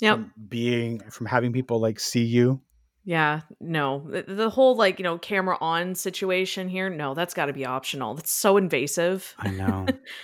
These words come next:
Speaker 1: We did
Speaker 2: I know.
Speaker 1: conference calls before. We, we can, we can last.
Speaker 2: Yeah, no, you don't need to. I mean, I think, I, I get it. I mean, the reason why people wanna have the camera on is because they, they're trying to get everybody, you know, the,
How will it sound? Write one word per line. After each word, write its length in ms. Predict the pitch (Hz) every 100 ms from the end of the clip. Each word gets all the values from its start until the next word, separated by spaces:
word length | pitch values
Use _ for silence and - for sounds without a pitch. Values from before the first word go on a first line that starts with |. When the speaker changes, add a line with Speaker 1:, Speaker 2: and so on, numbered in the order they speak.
| - _
Speaker 1:
We 100 | 254
did 140 | 262
Speaker 2:
I 20 | 220
know. 80 |
Speaker 1:
conference 420 | 220 226 240 220 -
calls 300 | 214 185 -
before. 580 | 185 - 156 110 143 -
We, 160 | 202
we 180 | - 214
can, 380 | 202 220 208 -
we 100 | 202
can 160 | 202 185
last. 520 | 117 117 - - - _
Speaker 2:
Yeah, 180 | - 107 -
no, 220 | 131 117 104
you 120 | 143
don't 160 | 143 135
need 140 | 123
to. 120 | 127 151
I 80 | 170
mean, 200 | 175 - _ _ _ _ _ _ _ _ _ _ _ _ - - - -
I 120 | 151
think, 380 | 143 - 220 208 -
I, 180 | 165 165
I 100 | 185
get 260 | 165 180 160
it. 100 | 107
I 80 | 139
mean, 200 | 147 156
the 60 |
reason 200 | 160 196
why 80 | 190
people 220 | 165 175
wanna 200 | 170 151
have 140 | 139 139
the 80 | 139
camera 340 | 151 135 120
on 180 | 123 131
is 100 | 120
because 280 | 123 135 117
they, 180 | 120 110
they're 200 | 117 113
trying 380 | - 135 135
to 100 | 127
get 220 | 120 127 120
everybody, 440 | 113 117 113 110
you 100 | 113
know, 80 | 107
the, 200 | 107 104